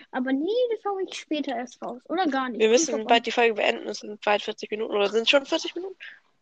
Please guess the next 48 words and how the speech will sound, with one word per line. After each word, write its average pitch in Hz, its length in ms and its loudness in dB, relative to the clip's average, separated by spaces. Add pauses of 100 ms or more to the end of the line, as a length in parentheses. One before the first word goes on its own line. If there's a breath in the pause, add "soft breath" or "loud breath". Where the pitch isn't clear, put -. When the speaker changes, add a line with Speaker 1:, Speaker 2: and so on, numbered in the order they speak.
(300)
Speaker 2:
So, 226 140 -2
nee, 214 240 2
sind 208 140 -2
noch 214 120 0
nicht, 208 240 0
aber 202 360 4
wir 208 120 2
wollen 226 160 6
ja 226 100 4
immer 220 140 0
so 208 240 0
vierzig 214 300 -4
Minuten 214 260 -6
Dingens 208 360 -8
machen, 214 220 -12
ne? 247 80 -12 (2500)
Speaker 1:
Sie 240 240 0
will 285 160 4
schon 262 180 -4
beenden, 240 360 -4
die 254 100 -4
hat 254 100 -6
schon 247 140 -6
gar 247 260 -4
keinen 240 240 -8
Bock 247 200 -10
mit 254 140 -12
mir 247 200 -10
zu - 120 -10
reden. 240 220 -8
Speaker 2:
Nee, 247 140 4
wir 247 80 0
können 247 280 0
eine 233 120 -6
neue 247 240 4
Folge 208 300 -8
machen, 208 300 -10
weil 220 180 2
wir 226 120 4
haben, 240 320 2
waren 269 180 4
ja 269 100 6
sehr, 254 320 4
sehr, 226 420 4
sehr 214 400 0
aktiv 254 720 0
die 208 160 -4
letzten 202 720 -4